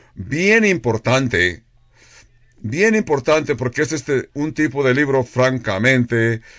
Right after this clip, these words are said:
mucha gente simplemente lo ve y no le guarda atención, especialmente si esta profe-, profecía no ves que se había, se ha cumplido como algo otras.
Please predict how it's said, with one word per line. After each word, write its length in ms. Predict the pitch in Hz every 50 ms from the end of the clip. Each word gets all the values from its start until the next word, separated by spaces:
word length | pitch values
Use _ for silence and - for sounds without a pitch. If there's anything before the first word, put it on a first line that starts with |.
| - -
mucha 480 | - 101 117 131 123 - - 113 101 101
gente 880 | - - - 139 147 156 156 147 131 - 123 120 120 120 123 120 113 113 - - - - - _ _ _ _ _
simplemente 840 | - - - 131 143 147 135 127 131 131 139 143 135 120 131 123 120
lo 180 | 110 104 104
ve 460 | 110 147 156 156 151 147 127 - - - - -
y 220 | 90 113 113 117
no 160 | 120 131 139 139
le 160 | 131 123 120
guarda 720 | 110 104 113 123 127 127 117 117 113 117 113 110 - _ _ _ _ _ _
atención, 920 | - 107 101 92 - 98 95 95 92 - - 165 180 185 190 190 190 208 _ _ - - - - - - -
especialmente 1080 | - 113 113 117 123 123 - 226 220 226 220 190 175 165 165 165 - 135 127 127 127
si 440 | 123 - 123 123 120 117 117 - - _ _ _ _ _ _ _ _ _ _ _ _ _ -
esta 440 | - 135 139 143 - - 131 117 -
profe-, 600 | 101 110 107 107 - 107 104 - - - - _
profecía 880 | - 113 113 - 117 107 101 - 156 180 185 170 160 147 143 143 143 139 - - - - - - _ _ _ - - -
no 520 | 113 113 123 139 147 151 151 151 156 151
ves 240 | 131 143 147 147 123
que 160 | - - 123
se 160 | 113 120 110 104
había, 420 | 107 117 113 110 113 107 - _ -
se 180 | - - 120 113
ha 180 | 120 127 131
cumplido 640 | - - 107 101 98 - - 123 131 123 117 113 101
como 320 | - 101 101 101 98 98 95
algo 280 | 92 90 85 95 98
otras. 400 | 92 90 - 82 78 76 - -